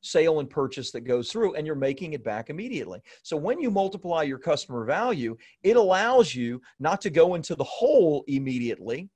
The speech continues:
while you're waiting to get the eight K to the fifty K. You know, we just brought on, uh, you know, a new client. We bring on, I don't know, maybe eighteen to twenty new clients. That, that's what we'll do in the month of January.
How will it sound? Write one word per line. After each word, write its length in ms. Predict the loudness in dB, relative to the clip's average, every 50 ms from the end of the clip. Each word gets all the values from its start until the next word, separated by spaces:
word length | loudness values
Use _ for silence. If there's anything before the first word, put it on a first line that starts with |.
| _ _ _
while 260 | 4 4 6 6 4
you're 240 | 2 0 -4 -4 -4
waiting 500 | -4 -4 -4 -4 -4 -6 -8 -8 -10 -14 _ _ _ _ _ _ -8
to 480 | -6 -4 -2 0 0 -2 -2 -4 -6 -10 _ -4
get 240 | 2 4 4 4 2
the 160 | 0 -6 -2
eight 240 | -2 -2 -2 -4 -6
K 280 | -4 -2 -2 0 -2 -2
to 100 | -4 -8 -8
the 80 | -8
fifty 320 | -8 -8 -10 -10 -10 -12 -10
K. 220 | -6 -6 -6 -4
You 120 | -4 -6
know, 80 | -4 -4
we 120 | -2 -2
just 320 | -2 -2 -4 -6 -6 -8 -4
brought 240 | 0 0 2 2 2
on, 220 | 0 -2 -6 -8 _ _ _ _ _ _ _ _ _ -10 -6
uh, 280 | -4 -2 -2 -2 -2 -4 -8 -12 _ _ _ _ -8
you 100 | -4 -2
know, 120 | -2 -2
a 40 | 0
new 180 | 0 -2 -2
client. 380 | -2 -4 -4 -2 -2 -2 -2 -2
We 80 | -4 -4
bring 220 | -2 -2 -2 -2
on, 300 | -2 -2 -2 -4 -6 -10 -10 -12
I 100 | -10 -8
don't 140 | -6 -6 -4
know, 160 | -4 -4 -4
maybe 440 | -4 -4 -6 -6 -6 -6 -6 -6 -6
eighteen 720 | -6 -6 -6 -8 -10 -10 -8 -8 -8 -8 -8 -8 -8 -8 -8
to 100 | -10 -10
twenty 340 | -10 -10 -10 -8 -8 -6 -6
new 160 | -6 -6 -8
clients. 540 | -8 -8 -6 -6 -6 -6 -8 -10 -12 -14 -12
That, 220 | -10 -10 -10 -10 -10
that's 180 | -12 -10 -10
what 100 | -10 -10
we'll 120 | -8 -8 -8
do 160 | -8 -6 -6
in 80 | -6
the 60 | -6 -6
month 220 | -6 -6 -8 -10
of 80 | -12 -10
January. 560 | -8 -8 -6 -6 -6 -4 -4 -2 -2 -4